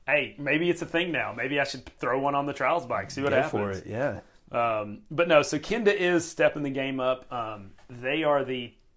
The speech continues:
Speaker 1: tire supplier for the new Sherco Factory One racing team. So I think with Cody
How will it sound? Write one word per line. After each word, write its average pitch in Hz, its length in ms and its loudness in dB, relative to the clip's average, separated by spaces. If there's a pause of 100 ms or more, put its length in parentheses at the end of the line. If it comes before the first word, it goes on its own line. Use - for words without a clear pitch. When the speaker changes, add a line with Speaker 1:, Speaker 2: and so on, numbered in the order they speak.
Speaker 1:
tire 131 440 -2
supplier 127 600 0
for 131 100 -10
the 127 120 -8
new 123 340 -8
Sherco 131 520 -2
Factory 123 440 -4
One 123 420 -8 (360)
racing 131 400 -4
team. 135 260 -6
So 123 160 -4
I - 20 0
think 139 240 -8
with 127 140 -8
Cody 143 480 -2